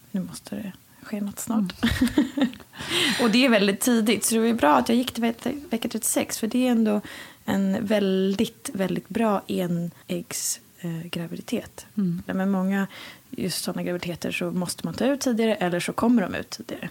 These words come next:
Speaker 2: Mm. Just det här med enäggstvillingar, vad är det man är, vad för typ av komplikationer är man rädd för?
Speaker 1: Alltså, tvåäggstvillingar, ehm, de är ju s-, två ägg fast i samma mage.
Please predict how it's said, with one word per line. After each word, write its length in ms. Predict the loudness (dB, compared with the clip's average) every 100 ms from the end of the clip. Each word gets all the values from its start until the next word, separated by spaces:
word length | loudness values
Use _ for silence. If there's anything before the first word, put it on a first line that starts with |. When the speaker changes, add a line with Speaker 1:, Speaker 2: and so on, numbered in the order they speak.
| -4
Speaker 2:
Mm. 180 | -4 -4 -2
Just 200 | 0 2
det 80 | 2
här 80 | 4
med 120 | 2
enäggstvillingar, 840 | 2 2 -2 -8 -2 2 2 2
vad 140 | 4 4
är 180 | 4 4
det 80 |
man 220 | 4 2 2
är, 360 | 4 4 2 0
vad 320 | 2 2 2
för 60 |
typ 160 | -2 -4
av 40 |
komplikationer 760 | 0 0 0 -2 0 0 2 2
är 40 |
man 220 | 2 2 0
rädd 200 | -2 -6
för? 220 | -12 -14 -8 -4
Speaker 1:
Alltså, 180 | -4 -4 -4
tvåäggstvillingar, 1600 | 2 4 4 2 0 -2 -2 -4 -6 0 2 4 6 6 6 4 0 -14 -2
ehm, 720 | 0 2 4 2 2 0 -2 -8 _
de 240 | 2 4 6
är 120 | 4
ju 140 | 2 0
s-, 380 | -2 -4 -6 -8
två 420 | -2 2 2 2
ägg 480 | 2 0 -2 -6 -12 _ _ -10
fast 240 | -2 -2 0
i 40 |
samma 280 | 0 2 2
mage. 520 | 2 0 0 0 -2